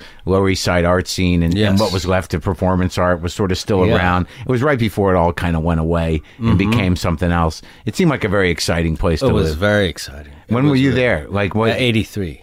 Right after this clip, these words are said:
Speaker 1: Oh, so that was, like, the middle of it.
Speaker 2: Fantastic.
Speaker 1: And you were, like, what, seventeen?
Speaker 2: Seventeen, yeah. Oh, it's like Oz.
Speaker 1: Yeah,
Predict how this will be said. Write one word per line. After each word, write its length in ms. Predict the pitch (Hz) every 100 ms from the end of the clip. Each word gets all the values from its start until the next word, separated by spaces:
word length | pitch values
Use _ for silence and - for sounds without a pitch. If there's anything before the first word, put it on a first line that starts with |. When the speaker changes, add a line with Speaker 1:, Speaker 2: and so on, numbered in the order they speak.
| -
Speaker 1:
Oh, 120 | 123
so 160 | 107 131
that 160 | 156 139
was, 200 | 104 85
like, 200 | 87 82
the 60 |
middle 340 | 87 101 107 78
of 40 |
it. 40 | 98
Speaker 2:
Fantastic. 520 | 76 95 87 - 82 -
Speaker 1:
And 160 | 104 110
you 80 |
were, 120 | 110 104
like, 260 | 98 92
what, 220 | 92 92
seventeen? 420 | - 98 104 98 123 -
Speaker 2:
Seventeen, 280 | - 90 85
yeah. 200 | 87 82
Oh, 200 | 101 113
it's 100 | 107
like 180 | 117 110
Oz. 520 | 98 110 107 87 78 -
Speaker 1:
Yeah, 380 | 113 117 95